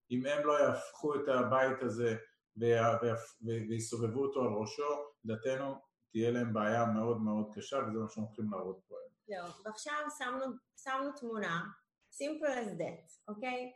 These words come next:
Speaker 2: קראנו לה, התמונה הזאת היא הקופסה. זה למעשה מתחבר למקום הכי בסיסי, אוקיי? שאנחנו, אה, מתחילים את שלב החינוך שלנו במסגרות החינוכיות.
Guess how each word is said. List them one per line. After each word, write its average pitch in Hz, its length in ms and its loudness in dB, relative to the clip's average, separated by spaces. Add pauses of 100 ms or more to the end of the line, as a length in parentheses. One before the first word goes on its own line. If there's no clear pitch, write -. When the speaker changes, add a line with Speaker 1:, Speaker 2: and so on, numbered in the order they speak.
(140)
Speaker 2:
קראנו 247 300 0
לה, 233 180 2
התמונה 214 400 -4
הזאת 247 200 -8
היא 185 100 -4
הקופסה. 190 520 -6 (920)
זה 220 120 0
למעשה 220 320 0 (120)
מתחבר 247 460 0
למקום 277 420 -2
הכי 277 360 -2
בסיסי, 220 580 -6 (120)
אוקיי? 254 520 -4
שאנחנו, 262 920 -2
אה, 208 640 4
מתחילים 247 480 -2
את 247 100 -4
שלב 226 260 -2
החינוך 220 500 -4
שלנו 214 420 0
במסגרות 196 640 2
החינוכיות. 190 920 -4